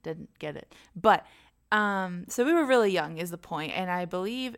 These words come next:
it was a birthday party, or maybe it was my birthday party. I don't remember exactly. Nonetheless, for whatever reason,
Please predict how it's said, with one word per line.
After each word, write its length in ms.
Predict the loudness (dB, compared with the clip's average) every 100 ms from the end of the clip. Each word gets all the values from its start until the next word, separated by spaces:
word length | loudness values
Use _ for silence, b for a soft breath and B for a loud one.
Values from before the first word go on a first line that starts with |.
| -4
it 200 | -4 -4
was 560 | -4 -2 -2 -2 -8 -6
a 180 | -2 -2
birthday 380 | -2 -4 -4 -6
party, 400 | -4 -4 -2 -2
or 120 | -4
maybe 300 | -8 -8 -10
it 60 | -10
was 180 | -16
my 260 | -14 -12 -10
birthday 400 | -10 -14 -14 -16
party. 480 | -12 -10 -8 -8 -10
I 140 | -12
don't 240 | -12 -10 -10
remember 420 | -10 -12 -10 -12
exactly. 720 | -12 -12 -12 -12 -12 -12 -12 b b b -8
Nonetheless, 960 | -4 -2 -4 -4 -4 -4 -6 -10 -12 -14 _ _ _ _ _ _ _ _ -20 _ _ _ _ _ _ -10
for 160 | -4
whatever 380 | -2 0 -2 -2
reason, 400 | -6 -6 -6 -8